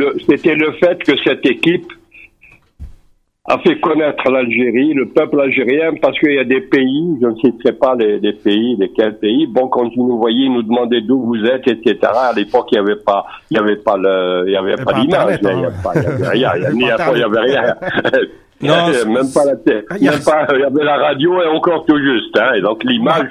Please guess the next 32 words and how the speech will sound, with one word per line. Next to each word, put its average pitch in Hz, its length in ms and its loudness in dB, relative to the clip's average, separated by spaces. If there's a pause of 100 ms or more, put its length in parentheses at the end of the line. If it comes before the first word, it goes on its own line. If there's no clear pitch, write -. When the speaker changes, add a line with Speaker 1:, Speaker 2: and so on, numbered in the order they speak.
Speaker 2:
Mohamed, 165 340 -2
Mohamed, 147 240 0
Speaker 1:
euh, 107 440 0
Speaker 2:
Mohamed, 190 260 -2
il - 0 -
y 190 40 0
a 160 40 0
Khalifa 190 260 -2
qui - 120 -8
veut 170 80 -2
Speaker 1:
voilà. 196 100 0
Speaker 2:
vous 202 80 -2
poser 170 140 -2
une 160 40 -4
question. 143 300 -4 (180)
Speaker 3:
Oh 156 80 2
non, 147 280 0
euh, 143 80 -2
ce 127 200 -8
que 170 80 0
je 135 80 0
disais, 160 220 -4
c'est 139 140 -4
qu'au-delà 131 360 -6
des, 127 140 -4
Speaker 1:
Oui. 113 320 -2
Speaker 3:
au-delà 131 300 -4
des 117 260 -4
chiffres - 320 -8
et 117 40 -4
des 117 100 -4
stats, 139 220 -8